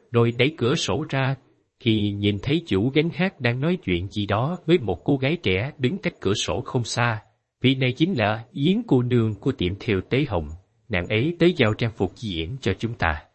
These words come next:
Chúng ta đang cần rất gấp mà nàng ấy vẫn làm kịp được." "Trúc Sinh, cô phải cảm ơn Yến cô nương đi đấy,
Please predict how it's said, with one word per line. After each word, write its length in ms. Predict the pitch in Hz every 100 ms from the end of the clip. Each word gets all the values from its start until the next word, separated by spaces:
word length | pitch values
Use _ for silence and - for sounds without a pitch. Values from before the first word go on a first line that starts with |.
| _ _ -
Chúng 180 | 170
ta 100 | 165
đang 200 | 131 123
cần 260 | 113 92 87
rất 140 | 92 175 -
gấp 220 | 185 -
mà 160 | 92
nàng 220 | 82 87 -
ấy 260 | 139 180 -
vẫn 180 | 135
làm 220 | 120 98 95
kịp 240 | 110 101
được." 240 | 110 87 85 _ _ _ -
"Trúc 140 | 202
Sinh, 300 | - 151 156 139 -
cô 140 | 156
phải 200 | 135 127
cảm 240 | 127 117 139
ơn 220 | 120 123
Yến 220 | 156 196
cô 140 | 170 117
nương 200 | 117 113
đi 140 | 117
đấy, 280 | 113 135